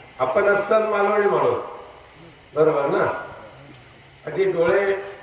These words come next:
लावून वाचायचं, बघायचं नाही, लावून वाचायचं. आणि भाषण वाचता वाचता लक्षात आलं, नारायणराव राणे यांनी आसामला सांगितलं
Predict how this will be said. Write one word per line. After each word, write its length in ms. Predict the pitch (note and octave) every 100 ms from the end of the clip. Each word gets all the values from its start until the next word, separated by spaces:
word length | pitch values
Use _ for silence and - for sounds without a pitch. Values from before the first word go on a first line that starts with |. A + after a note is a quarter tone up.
| -
लावून 380 | C3 D#3+ G3 G3
वाचायचं, 640 | - - E3+ C#3+ - F#2 - - - B3 - - - - E3+ E3+ D3 C3 C3 - - - B2+ - B2
बघायचं 480 | D3+ F#3 G3+ G3+
नाही, 220 | - - -
लावून 260 | D#3+ F3+
वाचायचं. 600 | F3+ - D3 - - - - - - - - - -
आणि 140 | E3 A3
भाषण 540 | A3+ - B2+ - A#3+
वाचता 340 | A#3 G3 G3 E3
वाचता 220 | - G#3+
लक्षात 340 | F3 - F#3
आलं, 560 | - D3+ B2+ A#2 - -
नारायणराव 540 | C3+ D3 E3+ F3+ F#3
राणे 220 | E3 D#3 D#3+
यांनी 200 | D3+ D#3
आसामला 600 | D3+ - D#3+ D#3+ E3 -
सांगितलं 760 | C3 B2+ B2 A2+ A2 A#2+ -